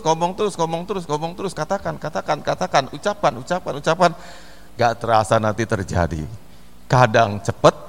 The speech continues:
bisa juga agak lama, bisa juga lebih lama lagi urusan Tuhan, tapi terjadi. Ada amin?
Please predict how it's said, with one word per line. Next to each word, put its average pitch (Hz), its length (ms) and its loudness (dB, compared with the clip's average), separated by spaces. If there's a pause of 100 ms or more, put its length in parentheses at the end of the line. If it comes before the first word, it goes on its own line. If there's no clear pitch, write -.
(440)
bisa 120 360 2
juga 104 360 -2
agak 98 320 0
lama, 180 440 6 (400)
bisa 143 320 4
juga 135 240 0
lebih 131 180 -2
lama 135 380 4
lagi 190 120 0
urusan 156 380 2
Tuhan, 170 220 4 (120)
tapi 175 320 6
terjadi. 190 680 4 (1500)
Ada 135 240 4
amin? 214 160 -2